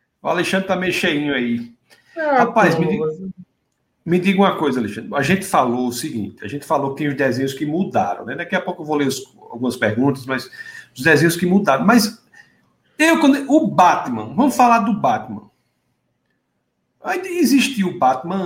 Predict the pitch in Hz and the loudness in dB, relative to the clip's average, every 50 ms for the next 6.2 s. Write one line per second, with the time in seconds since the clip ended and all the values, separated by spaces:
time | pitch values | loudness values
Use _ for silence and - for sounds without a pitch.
0 | 170 180 202 233 - - - - 285 247 202 196 226 202 - - 233 190 202 196 | -4 -4 -4 -4 -6 -8 -12 -8 -4 -2 0 2 0 0 0 -2 -2 0 2 0
1 | 196 196 214 208 208 202 156 123 113 104 101 - - - _ _ 208 208 208 - | 0 0 0 0 0 0 0 -2 -4 -6 -8 -12 -14 -18 _ _ -8 -6 -6 -8
2 | - - 294 330 330 302 294 240 196 151 143 175 180 165 - - 165 156 156 147 | -6 -2 2 2 2 4 4 2 2 2 2 2 2 2 2 -2 -2 -2 -2 -2
3 | - - 160 165 180 180 170 170 156 143 139 139 - - - - 139 139 135 - | 0 0 2 2 2 0 0 -4 -4 -4 -4 -6 -8 -10 -10 -10 -10 -6 -2 0
4 | 147 - - - 147 147 151 135 135 135 - - 165 147 131 127 127 135 143 147 | 0 0 -2 -4 -4 -4 -4 -6 -6 -8 -10 -8 -6 -4 -2 -2 -2 -2 -4 -6
5 | - - 165 156 - - - 147 143 143 - - - 143 127 - - - 123 120 | -8 -12 -12 -12 -12 -6 -2 -2 -2 -2 -4 -6 -4 -4 -4 -4 -4 -4 -2 -2
6 | 131 139 - - | -2 -4 -8 -12